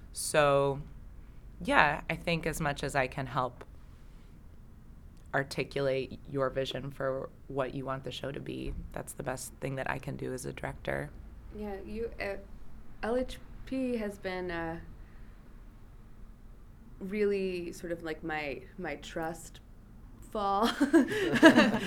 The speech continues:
Speaker 2: uh, like, catch person, I guess, if, if that makes sense. I, in this room especially, because all the stories are so personal, and, um, I'm tell-, telling things like last night, one of my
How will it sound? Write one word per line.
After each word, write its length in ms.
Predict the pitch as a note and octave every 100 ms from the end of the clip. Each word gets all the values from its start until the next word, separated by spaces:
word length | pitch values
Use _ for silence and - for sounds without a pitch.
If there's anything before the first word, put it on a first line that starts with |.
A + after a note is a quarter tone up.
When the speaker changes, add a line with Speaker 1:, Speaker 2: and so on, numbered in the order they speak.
| F#4+ E4+ B3+
Speaker 2:
uh, 380 | G#3+ G#3 G3+ G3 G#3+
like, 280 | G#3+ G#3+ -
catch 280 | G3+ G3 -
person, 380 | G#3 G#3 G#3 G3+
I 80 |
guess, 260 | G3 G3 F#3+ - - - - - - - - - -
if, 200 | F#3+ -
if 220 | F#3 F3+
that 220 | F#3 E3+ - -
makes 280 | - F3+ E3
sense. 440 | - E3 D#3+ - - - - - - - - - -
I, 40 | F#3 -
in 360 | G3 G3+ G3 F3+ - - -
this 200 | A#3 A3+
room 120 | G#3
especially, 400 | F#3+ F#3+ F3+ F3+
because 260 | F3 E3 E3+
all 100 | E3+
the 80 | E3
stories 280 | - E3+ E3+
are 40 |
so 200 | - F3
personal, 680 | F3 F3 F3 E3+ E3 E3 E3
and, 200 | D#3+ D#3+ - - - - -
um, 500 | F3 F3 E3+ E3 E3 E3 - - - - - -
I'm 120 | - G3+
tell-, 240 | A3 G#3+ - - -
telling 260 | G#3+ G3
things 320 | F#3+ F#3 F#3 F3
like 220 | D#3 - - - - - -
last 240 | E3+ E3+
night, 160 | F#3+ F#3+
one 140 | F3
of 120 | E3+ F3+
my 320 | F3 E3+